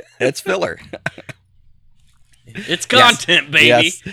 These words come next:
Speaker 1: Yeah. So looking forward to. So, yep, we'll talk more as, as we get closer to, uh, Gen Con. Um, we'll talk more about that and give updates and definitely, definitely see.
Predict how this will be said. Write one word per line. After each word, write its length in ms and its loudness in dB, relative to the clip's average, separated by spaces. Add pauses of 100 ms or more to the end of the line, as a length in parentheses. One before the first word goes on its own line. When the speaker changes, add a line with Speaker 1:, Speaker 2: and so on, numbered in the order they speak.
Speaker 1:
Yeah. 260 -2
So 280 2
looking 340 0
forward 300 -2
to. 180 -4
So, 180 0
yep, 280 2
we'll 180 -4
talk 240 0
more 260 0
as, 380 -4
as 160 -6
we 100 -8
get 200 -8
closer 440 -10
to, 420 -8
uh, 280 -8
Gen 160 -6
Con. 260 -6 (420)
Um, 360 -12
we'll 120 -14
talk 300 -12
more 360 -12
about 320 -12
that 220 -6
and 160 -16
give 140 -12
updates 480 -14
and 160 -16 (360)
definitely, 420 -14 (240)
definitely 300 -14
see. 280 -16